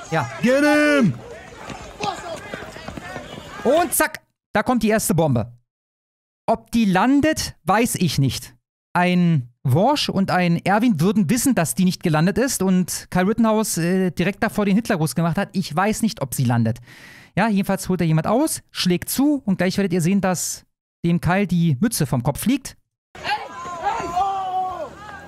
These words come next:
Kyle rennt wei-, rennt weiter und stürzt jetzt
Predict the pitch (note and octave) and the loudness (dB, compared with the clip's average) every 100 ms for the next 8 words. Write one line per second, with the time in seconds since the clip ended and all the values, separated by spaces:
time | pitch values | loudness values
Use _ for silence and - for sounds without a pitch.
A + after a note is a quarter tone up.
0 | - - G4 A4 G4+ F4 - - _ _ | -18 -14 -10 -10 -10 -12 -16 -20 _ _
1 | _ _ - D#3+ E3 D3 C3+ C3 - B2+ | _ _ 0 2 2 0 0 -2 0 0
2 | D3+ C3 C3 D3 C#4 E4+ - - - - | 0 2 0 2 0 -2 -10 -18 -18 -18
3 | - - - - - - - - - - | -18 -18 -18 -20 -20 -20 -18 -16 -16 -16
4 | - - - - - C#4 D4+ G#4 G#4 - | -14 -10 -10 -10 -12 -10 -8 -4 -4 -6
5 | - - - - - C4+ - - - F#4+ | -12 -14 -14 -14 -12 -10 -10 -8 -8 -10
6 | - - - _ G#3+ A3+ - - C4+ D#4+ | -14 -16 -20 _ 0 2 2 0 0 0
7 | - D3+ G#3 C#4+ - - | 0 2 2 2 -2 -6